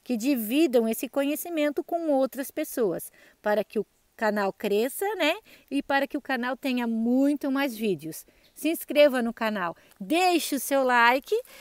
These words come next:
e vamos lá. Vamos agora conhecer essas lindezas,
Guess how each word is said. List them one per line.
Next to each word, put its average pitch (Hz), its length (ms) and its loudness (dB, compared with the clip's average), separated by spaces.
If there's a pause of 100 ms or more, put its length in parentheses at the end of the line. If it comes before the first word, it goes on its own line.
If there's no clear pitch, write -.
(200)
e 403 200 4
vamos 262 580 6
lá. 202 260 6
Vamos 214 380 -2
agora 202 360 0
conhecer 311 720 2 (300)
essas 214 400 -2
lindezas, 208 760 -2